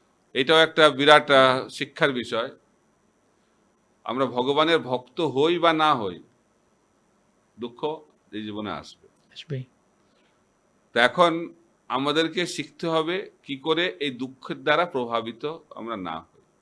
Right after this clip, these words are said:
Speaker 2: হুম।
Speaker 1: কর্ণ কৃষ্ণকে বলছে, "আমি, আমার জন্মটা ঠিকভাবে হলো না,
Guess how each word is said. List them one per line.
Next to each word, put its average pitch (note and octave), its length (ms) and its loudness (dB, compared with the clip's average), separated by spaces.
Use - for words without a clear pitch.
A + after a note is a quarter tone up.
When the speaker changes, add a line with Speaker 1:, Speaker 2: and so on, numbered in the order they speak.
Speaker 2:
হুম। C3+ 300 -4
Speaker 1:
কর্ণ D3 640 -2
কৃষ্ণকে C#3+ 400 -8
বলছে, C#3 680 -2
"আমি, E3 520 -2
আমার C#3 300 -2
জন্মটা D3+ 480 0
ঠিকভাবে D#3+ 480 -4
হলো D3+ 260 -2
না, C#3+ 360 -4